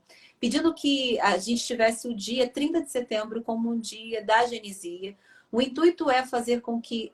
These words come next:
isso se torne um dia, assim como existe o dia do síndrome de Down, do autismo, pra que nós tiver, pra que nós tenhamos esse olhar de políticas públicas aplicadas também pra genesia.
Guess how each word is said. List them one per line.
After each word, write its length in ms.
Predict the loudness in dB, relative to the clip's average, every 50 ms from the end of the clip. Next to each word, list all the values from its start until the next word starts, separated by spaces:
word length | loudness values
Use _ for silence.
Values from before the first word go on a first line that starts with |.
| _ -4
isso 320 | -2 -2 -2 -2 -4 -8
se 180 | -10 -10 -10 -10
torne 760 | -6 _ 0 4 4 6 6 4 2 0 -2 -2 -4 -4 -4
um 220 | -6 -4 -4 -4
dia, 640 | -4 -6 -6 -8 -8 -8 -4 -2 -2 -2 -2 -6 -10 -6
assim 320 | -4 -4 -4 -2 -2 -4 -2
como 200 | 0 0 0 0
existe 380 | -2 -2 -4 -6 -6 -6 -8
o 40 | -8
dia 200 | -4 -4 -4 -2
do 120 | -2 -4 -6
síndrome 380 | -4 -6 -6 -6 -6 -8 -10
de 140 | -12 -14 -8
Down, 540 | -2 0 2 2 2 2 2 2 0 0 -2
do 100 | -2 -2
autismo, 920 | 0 0 -2 -4 -6 -10 -8 -6 -6 -6 -6 -8 -8 -8 -6 -6 -6 -6 -6 -10 -14 -20 -20 -20 _ _
pra 120 | 0 2
que 100 | 2 2
nós 180 | 2 0 0 -2
tiver, 400 | -4 0 4 4 4 4 2 -2 _ _ -8 -6 -6 -6 -4 -4
pra 120 | -4 -6
que 100 | -4 -2
nós 300 | -2 -2 -2 -2 -4 -4
tenhamos 720 | -2 -2 -2 0 2 2 4 4 4 4 4 4 2 0 -2
esse 240 | -4 -4 -2 -2 -2
olhar 460 | 0 2 2 2 2 2 0 -4 -8 _ _ _ _ _
de 100 | -14 -6
políticas 540 | -4 -2 0 0 0 0 -2 -4 -4 -4 -6
públicas 560 | -8 -8 -6 -4 -4 -4 -2 -2 -2 -2 -2
aplicadas 600 | -2 -4 -6 -8 -4 -2 -2 -2 -2 -4 -8 -8
também 320 | -8 -6 -4 -4 -4 -4
pra 200 | -2 -2 -2 -2
genesia. 640 | -2 -4 -8 -8 -10 -10 -10 -8 -8 -6 -6 -8 -8